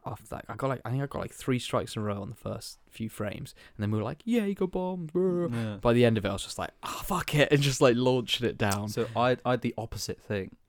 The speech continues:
Speaker 1: Well, you got more
Speaker 2: Where
Speaker 1: confidence.
Speaker 2: Yeah, I
Speaker 1: Yeah.
Speaker 2: was just, no, I
Speaker 1: No, 'cause
Speaker 2: got
Speaker 1: that's
Speaker 2: more
Speaker 1: what I mean. I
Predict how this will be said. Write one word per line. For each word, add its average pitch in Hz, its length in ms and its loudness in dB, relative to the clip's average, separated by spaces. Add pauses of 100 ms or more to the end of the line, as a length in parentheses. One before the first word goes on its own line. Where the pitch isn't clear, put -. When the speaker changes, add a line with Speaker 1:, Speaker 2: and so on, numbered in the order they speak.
(300)
Speaker 1:
Well, 104 80 -6
you 104 80 -2
got 101 80 -2
more 95 120 -2
Speaker 2:
Where 95 120 0
Speaker 1:
confidence. - 580 -4 (380)
Speaker 2:
Yeah, 147 160 6
I 170 140 8
Speaker 1:
Yeah. 147 80 8
Speaker 2:
was 143 180 2
just, 147 160 -6
no, 156 180 6
I 143 40 10
Speaker 1:
No, 202 60 12
'cause 175 40 4
Speaker 2:
got 170 60 10
Speaker 1:
that's 208 120 8
Speaker 2:
more 151 100 10
Speaker 1:
what 151 100 12
I - 20 10
mean. 160 80 12
I - 20 8